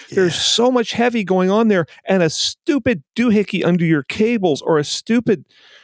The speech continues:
Speaker 1: you know, thing that plugs into the back of your amp and supposedly gets rid of the R F has nothing to do with John Coltrane.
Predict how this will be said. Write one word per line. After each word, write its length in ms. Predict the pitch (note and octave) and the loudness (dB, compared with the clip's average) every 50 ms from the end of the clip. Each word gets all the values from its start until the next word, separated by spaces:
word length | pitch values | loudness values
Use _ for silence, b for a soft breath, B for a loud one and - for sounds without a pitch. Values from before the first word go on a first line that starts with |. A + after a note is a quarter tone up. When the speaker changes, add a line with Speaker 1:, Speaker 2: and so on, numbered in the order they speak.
| b b | b b
Speaker 1:
you 100 | b F#3+ | b 0
know, 140 | G3 E3 D3 | 2 2 0
thing 460 | - - - - - G3+ A3 B3 A3+ | -2 -6 -10 -4 -2 0 0 2 2
that 160 | F#3+ D3+ - - | 0 0 -2 -2
plugs 240 | - F#3 G3 F3+ | -2 -2 0 0
into 160 | F#3+ E3+ C3 A2+ | -2 -2 -2 -2
the 80 | A#2 | -4
back 240 | A2+ D3 D3+ F#3 G3 | -2 0 -2 -2 0
of 60 | - | -2
your 180 | G3 D3+ C3 - | -2 -2 0 0
amp 220 | D#3+ F3+ G3+ - D3+ | 0 -2 -2 -2 -4
and 80 | A#2+ | -8
supposedly 400 | - D#3+ - F3 F#3+ G3 G3 E3+ | -10 -8 -4 -2 -2 0 0 -2
gets 200 | C3 D#3 D#3+ - | -2 -2 -4 -2
rid 140 | D3+ E3 D#3 | 0 0 0
of 80 | D3 A#2 | 2 0
the 120 | C3 - | 0 -2
R 260 | - - E3 E3+ F#3 | -2 0 0 2 2
F 140 | G3 E3+ - | 2 0 0
has 200 | - G3 F#3+ - _ | 0 -2 -2 -2 _
nothing 500 | - G3 A3+ C4+ D#4 D#4+ D#4+ - D4 B3 | 0 0 2 2 2 0 0 0 0 0
to 100 | G#3 B3 | 0 0
do 280 | G3 F#3 C#4 D4+ D4 C4 | -2 0 0 2 2 2
with 140 | A3+ G#3+ - | 2 0 0
John 260 | - A#3 A3+ A#3 A3+ | 0 -2 -2 -2 -4
Coltrane. 560 | - - C4 C4+ - - A#3+ F3 B2+ - - | -2 -2 -2 -2 -2 -2 -2 -2 -2 -4 -6